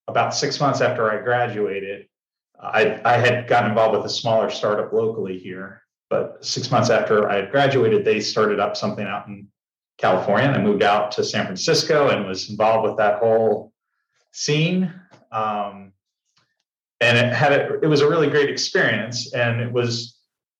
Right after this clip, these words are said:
it was, uh, it was comical at times, <laughs> and it was interesting. Uh, the things that I learned, though, uh, when you have a group of people who believe in something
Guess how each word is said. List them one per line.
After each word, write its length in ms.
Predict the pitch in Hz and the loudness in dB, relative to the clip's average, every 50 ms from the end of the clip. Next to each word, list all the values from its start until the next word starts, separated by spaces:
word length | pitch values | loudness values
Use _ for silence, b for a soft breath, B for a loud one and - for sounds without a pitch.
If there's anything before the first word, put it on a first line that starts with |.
| _ _ _ _ _ _ _ _ _ _ _ _ - | _ _ _ _ _ _ _ _ _ _ _ _ -2
it 180 | 139 147 143 135 | 2 2 4 4
was, 480 | 135 127 123 120 - - - - - _ _ _ _ _ - | 4 2 2 0 -2 -4 -6 -8 -16 _ _ _ _ _ -10
uh, 640 | - - - 123 117 110 107 101 98 98 92 - - - - | -10 -6 -2 0 0 2 2 0 0 0 -2 -6 -8 -8 0
it 60 | - | 2
was 160 | 147 151 139 - | 2 2 2 0
comical 560 | - - 151 143 143 143 139 135 147 143 143 | -2 0 0 2 2 2 0 2 2 2 2
at 140 | 139 - - | 2 0 -2
times, 720 | - 139 131 135 135 135 143 139 135 135 - - - - | -2 0 0 2 2 0 0 0 -2 -2 -4 -8 -10 -14
<laughs> 20 | - | -14
and 140 | 117 113 - - | -14 -12 -6 -4
it 240 | 160 143 135 - - | -2 -2 -2 0 0
was 160 | 135 123 - | 0 0 0
interesting. 960 | 127 135 139 139 135 139 139 131 - - 143 131 127 123 123 120 - - - _ _ _ _ _ _ _ _ - | -2 0 0 0 2 2 0 0 0 -2 -2 -2 -2 -2 -4 -8 -12 -14 -20 _ _ _ _ _ _ _ _ -2
Uh, 300 | 123 117 117 117 117 120 | 2 2 2 2 2 0
the 140 | 127 123 127 | -2 0 0
things 200 | 165 160 160 147 | 0 0 2 2
that 100 | 147 135 | 2 2
I 140 | 131 123 113 | 2 2 2
learned, 540 | 110 127 127 135 135 131 131 127 120 117 113 | 2 2 2 0 0 0 -2 -4 -4 -2 -2
though, 600 | 110 110 110 110 110 110 110 107 110 - - 120 | 0 2 2 2 0 0 -2 -2 -4 -8 -8 -6
uh, 460 | 113 107 104 101 104 98 82 78 - - | -6 -4 -2 -2 -2 -2 -4 -6 -10 -14
when 340 | - - 127 123 127 127 | -16 -10 -2 0 2 4
you 100 | 135 135 | 4 2
have 300 | - - 143 143 147 147 | 4 4 2 4 4 2
a 80 | 147 - | 0 2
group 180 | 143 139 131 110 | 0 0 2 0
of 120 | - - | -2 -2
people 480 | - 120 110 113 117 120 113 113 110 107 | -2 -4 -4 -2 0 2 2 2 2 0
who 320 | 113 110 104 104 104 101 | -2 -2 -2 0 -2 -2
believe 360 | - 104 101 98 98 98 104 | 0 0 0 0 0 -4 -6
in 100 | 113 107 | -8 -8
something 680 | - - 123 120 120 117 127 123 123 123 123 123 - | -6 -4 -2 -2 -2 -2 -6 -6 -6 -8 -10 -12 -14